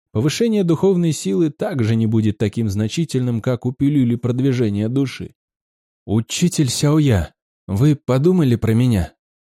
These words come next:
спросил Ван Дун у Сяоя. Сяоя хихикнула и ответила: «Я поговорила с Бэйбэем об этом. Бэйбэй сказал, что если ты сможешь занять первое место в первой оценке первоклассников,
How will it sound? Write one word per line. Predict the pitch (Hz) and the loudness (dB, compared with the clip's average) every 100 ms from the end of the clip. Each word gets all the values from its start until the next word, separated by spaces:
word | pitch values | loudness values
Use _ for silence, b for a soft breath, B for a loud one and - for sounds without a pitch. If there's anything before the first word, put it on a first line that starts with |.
| _ | _
спросил | - - 107 104 113 95 | -16 -6 -4 -2 -4 -4
Ван | 104 104 | -4 -4
Дун | 117 113 | -2 -2
у | 104 | -4
Сяоя. | - 101 98 92 80 - _ _ _ _ - | -4 -4 -2 -4 -6 -12 _ _ _ _ -14
Сяоя | - 131 143 147 | -4 -2 0 0
хихикнула | - 139 175 160 127 123 | -2 -4 -4 -4 -2 -2
и | 127 | -2
ответила: | 143 127 98 92 87 - _ _ _ | 0 -2 -2 -6 -10 -14 _ _ _
«Я | 131 147 175 151 | -8 -2 0 0
поговорила | - 175 180 196 208 160 | -2 -2 0 2 2 2
с | 131 | 0
Бэйбэем | 151 185 196 160 110 | 2 2 2 2 2
об | 104 107 | 0 0
этом. | 92 87 92 B B | -2 -6 -14 B B
Бэйбэй | 143 196 240 | 0 2 2
сказал, | 220 - 185 214 185 | 0 -2 0 0 0
что | - | -2
если | 165 185 185 | -2 0 -2
ты | 170 165 | -2 -2
сможешь | - 180 180 170 | -2 -2 0 0
занять | 120 143 175 170 - | 0 0 0 -2 0
первое | 175 156 160 | 0 0 0
место | 170 170 - - | 0 0 -2 -4
в | 131 - | -6 -4
первой | 165 160 143 143 | -2 0 0 -2
оценке | - 165 147 143 | -2 -2 -2 -2
первоклассников, | 147 139 139 220 214 165 143 123 | -2 -2 0 0 0 -2 -2 -2